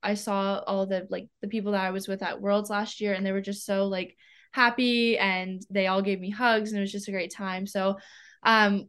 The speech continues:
with training camp, I'm excited to, um, be able to see everyone again, and actually going to Open Water Worlds, we have a super young team.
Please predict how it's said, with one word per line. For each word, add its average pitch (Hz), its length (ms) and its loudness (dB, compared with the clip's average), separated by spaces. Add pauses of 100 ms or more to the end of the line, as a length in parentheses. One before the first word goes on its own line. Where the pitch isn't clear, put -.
(120)
with 240 260 2
training 247 360 0
camp, 202 320 -2
I'm 196 160 2
excited 202 680 2
to, 190 540 -2
um, 180 420 -6
be 214 100 2
able 208 120 4
to 196 60 -4
see 226 200 -4
everyone 220 300 0
again, 208 440 2
and 202 180 2
actually 226 400 2
going 202 300 0
to - 80 0
Open 202 220 -4
Water 190 180 -2
Worlds, 185 360 -4
we 220 60 -2
have 196 120 -2
a 202 60 -4
super 220 260 -6
young 180 260 -4
team. 185 440 -8